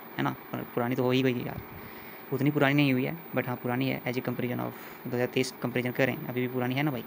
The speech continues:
कितनी साल हो गई, अठारह के साल तो हो ही गई पुरानी, ठीक है। तो आपको नीचे थोड़ी सी scroll करनी है, तो आपको कुछ prospectus पढ़ने को मिलेगा, ठीक है, तेईस चौबीस। अब चौबीस में admission लेंगे तो चौबीस पच्चीस आएगा, ठीक है, पच्चीस में लेंगे तो पच्चीस छब्बीस आएगा, ऐसे आएगा, ठीक है। ये थोड़ा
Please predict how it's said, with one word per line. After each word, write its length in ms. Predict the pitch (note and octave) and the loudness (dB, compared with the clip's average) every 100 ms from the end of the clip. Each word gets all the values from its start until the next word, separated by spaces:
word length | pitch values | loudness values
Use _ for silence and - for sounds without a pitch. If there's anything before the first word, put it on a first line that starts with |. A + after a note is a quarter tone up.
| - - - - | -12 -16 -16 -4
कितनी 160 | C3+ | -4
साल 140 | C#3 B2+ | 0 0
हो 80 | A#2+ | 0
गई, 120 | C#3 | 0
अठारह 240 | B2+ B2 B2 | 0 -2 -2
के 80 | |
साल 180 | B2+ A#2+ | -2 -4
तो 340 | A#2+ - - B2 | -6 -12 -6 -2
हो 40 | |
ही 80 | B2+ | 0
गई 80 | C#3 | 0
पुरानी, 280 | C3 B2+ B2+ - - - - - - | -2 -6 -6 -12 -16 -18 -16 -14 -4
ठीक 80 | C3+ | -4
है। 100 | C#3+ - | -4 -6
तो 60 | A#2+ | -6
आपको 160 | A2+ | -4
नीचे 180 | B2 B2+ | -2 -2
थोड़ी 160 | B2+ B2 | 0 0
सी 120 | B2+ | -2
scroll 320 | - C3 C3 | -4 -2 0
करनी 240 | C3+ C3 C3+ | 0 0 2
है, 260 | C3+ C3+ C3 - - - - | 2 0 -2 -12 -16 -16 -6
तो 60 | C3 | -6
आपको 140 | B2 | -4
कुछ 200 | B2+ C3 - - | -2 -4 -4 -4
prospectus 480 | C3+ - - - | -4 -4 -2 -4
पढ़ने 280 | - B2+ B2 | 0 -2 0
को 80 | C#3 | -2
मिलेगा, 320 | C3 B2 A2+ - | 0 0 -2 -4
ठीक 120 | C#3 | -2
है, 100 | D3+ - - - | -2 -4 -4 0
तेईस 180 | B2 | 0
चौबीस। 360 | - A#2+ A#2 - - - - - - - | 0 -2 -4 -8 -14 -16 -16 -16 -10 -8
अब 80 | A#2+ | 0
चौबीस 280 | C3 C#3 | 2 4
में 80 | C#3+ | 2
admission 240 | C3 C3 C3+ | 2 2 2
लेंगे 120 | C3 | 2
तो 60 | C3 | 0
चौबीस 240 | B2 C3 | 0 0
पच्चीस 260 | B2 B2 A2+ | 0 0 -2
आएगा, 240 | A2 A#2+ - - C#3 | -4 -8 -12 -6 -2
ठीक 100 | C3 | -2
है, 100 | C3 - - - | -2 -10 -4 0
पच्चीस 240 | C3+ C#3 | 2 2
में 60 | C#3 | 2
लेंगे 160 | C3 | 2
तो 80 | C3+ | 0
पच्चीस 140 | B2+ C3 | -2 0
छब्बीस 240 | C3 B2 | 0 0
आएगा, 220 | A#2 G#2 - | -2 -4 -4
ऐसे 180 | C3 B2+ | -2 -2
आएगा, 140 | A2+ | -4
ठीक 160 | - C#3+ | -2 0
है। 140 | D3+ - - - - - - B2 | 0 -6 -16 -16 -16 -16 -12 -10
ये 80 | A2+ | -4
थोड़ा 200 | A2+ | -4